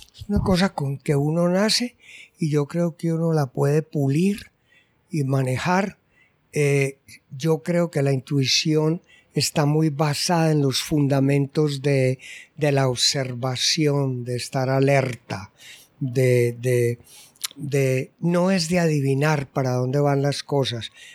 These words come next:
También uno tiene que estar metido en eso con sus sentimientos. Yo creo que para uno irle bien y triunfar de la vida son tres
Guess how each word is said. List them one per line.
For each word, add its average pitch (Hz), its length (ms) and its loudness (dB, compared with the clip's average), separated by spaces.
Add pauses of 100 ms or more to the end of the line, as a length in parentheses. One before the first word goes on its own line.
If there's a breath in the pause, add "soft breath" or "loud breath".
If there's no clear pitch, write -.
(120 loud breath)
También 143 460 0
uno 160 220 2
tiene 151 280 -2
que - 80 -6
estar 143 520 -2 (920)
metido 160 520 0
en 151 100 0
eso - 180 0
con 135 180 0
sus 123 220 -2
sentimientos. 131 760 -2 (320 loud breath)
Yo 208 200 -2
creo 214 300 0
que 185 120 -2
para 151 280 0
uno 175 380 2
irle 180 300 0
bien 165 280 0
y 165 60 -2
triunfar 143 420 -2
de 156 60 4
la 151 160 0
vida 151 240 0
son 147 320 0
tres 165 400 0